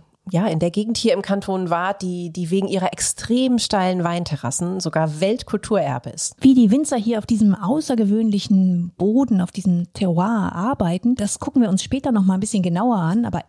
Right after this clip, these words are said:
Speaker 2: erstmal lassen wir beide uns hier verwöhnen in Saint-Saphorin in der Auberge de Landes.
Speaker 1: Ja, da passt's perfekt, dass wir an einem Sonntag da sind, denn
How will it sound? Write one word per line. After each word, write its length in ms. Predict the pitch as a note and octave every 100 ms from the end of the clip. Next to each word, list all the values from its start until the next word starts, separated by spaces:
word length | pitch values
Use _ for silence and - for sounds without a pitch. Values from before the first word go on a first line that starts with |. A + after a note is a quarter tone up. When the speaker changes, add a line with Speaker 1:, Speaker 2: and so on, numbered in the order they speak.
| -
Speaker 2:
erstmal 720 | A#3+ D#4+ - E4+ D#4+ D#4+ D#4
lassen 360 | G#3 G3+ - B3
wir 100 | A3
beide 320 | G3 G3+ G3+
uns 220 | F3+ F#3
hier 280 | - F3+ F3
verwöhnen 540 | D#3+ E3+ D#3 D3 A3
in 240 | A#3+ A3 D4+
Saint-Saphorin 840 | - B3 A#3+ A3+ G#3+ G#3+ F#3+ F#3+
in 160 | A3 F#3+
der 180 | F3+ E3+ -
Auberge 400 | F#3 F3+ A3+ -
de 100 | A#3
Landes. 520 | G#3 D#3+ D3+ D#3 - _ -
Speaker 1:
Ja, 100 | A3+
da 80 | E3+
passt's 400 | - G#3+ - -
perfekt, 760 | - F3+ - - C#4 - -
dass 200 | F3 -
wir 240 | D#3+ E3+ -
an 100 | F3
einem 100 | F3+
Sonntag 500 | E3+ B3 F3 D3+ -
da 240 | B2+ C#3+
sind, 400 | F#3 A#3+ A#3 -
denn 220 | F3 F3